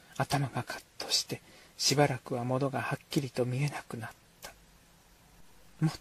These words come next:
とこちらへお寄りなさい。」入ってゆくと、頼女はそう言って、自分の膝の前を指し示した。「秋津さん、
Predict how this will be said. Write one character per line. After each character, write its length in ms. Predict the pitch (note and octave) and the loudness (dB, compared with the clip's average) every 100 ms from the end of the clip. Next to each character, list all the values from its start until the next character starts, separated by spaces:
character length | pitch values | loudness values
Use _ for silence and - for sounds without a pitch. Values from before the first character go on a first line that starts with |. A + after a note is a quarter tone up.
| - | -10
と 100 | C3+ | -10
こ 180 | - - | -6 -6
ち 160 | - D3 | 0 0
ら 60 | |
へ 280 | C#3+ D3+ F#3 - | 2 0 0 -2
お 100 | - | -8
寄 140 | - | -2
り 80 | E3+ - | -2 -2
な 100 | D#3+ | -4
さ 180 | - F3 | -2 -4
い。」 100 | - - _ _ _ _ _ _ _ - - - - - - | -4 -18 _ _ _ _ _ _ _ -20 -20 -20 -20 -20 -14
入 160 | - D3 | 0 0
っ 40 | |
て 220 | - - A#2 | 0 -4 -4
ゆ 140 | A2+ | -4
く 120 | - | -6
と、 120 | - | -2
頼 180 | A2+ B2+ | 0 0
女 300 | B2+ A2+ A2+ | -2 -4 -6
は 100 | A2 | -6
そ 260 | - - B2 | -4 -2 -2
う 20 | |
言 80 | A#2 | -2
っ 20 | - - - | -8 -14 -10
て、 140 | A2 - - - - _ - | -10 -12 -20 -20 -20 _ -4
自 100 | A#2+ | -2
分 200 | B2 A#2+ | 0 -2
の 100 | A#2 | -4
膝 340 | - A#2+ A#2+ | -4 -4 -2
の 120 | A2+ A#2 | -2 -2
前 320 | A#2+ B2+ A#2+ | -4 -4 -6
を 100 | - - | -12 -14
指 200 | - - | -8 -4
し 160 | A#2+ A#2+ | -2 0
示 360 | - - A2+ - | -2 -4 -6 -4
し 120 | - | -6
た。 160 | - - - - - _ - _ _ _ _ _ _ _ _ - - - - - | -8 -20 -20 -20 -20 _ -20 _ _ _ _ _ _ _ _ -20 -20 -20 -20 -10
「秋 280 | D3 - - | -8 -6 -6
津 300 | - - - | -6 -4 -4
さ 60 | |
ん、 40 | - | -6